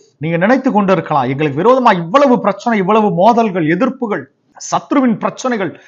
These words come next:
சத்ரு பல விதத்திலே எங்களை நெருக்கி கொண்டிருக்கிறானே." ஒன்றும் கவலைப்படாதீங்க.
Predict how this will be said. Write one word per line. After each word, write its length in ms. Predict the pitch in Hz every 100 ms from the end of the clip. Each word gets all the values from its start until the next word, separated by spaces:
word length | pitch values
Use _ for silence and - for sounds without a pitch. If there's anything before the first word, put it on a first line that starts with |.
| - _ - 208
சத்ரு 340 | 208 277 269 -
பல 240 | 233 311
விதத்திலே 440 | 311 330 - 285
எங்களை 180 | 277 247
நெருக்கி 320 | 208 220 247
கொண்டிருக்கிறானே." 720 | 220 202 190 175 - 160 139 127
ஒன்றும் 420 | 180 247 269 247
கவலைப்படாதீங்க. 800 | 196 196 190 175 151 131 107 98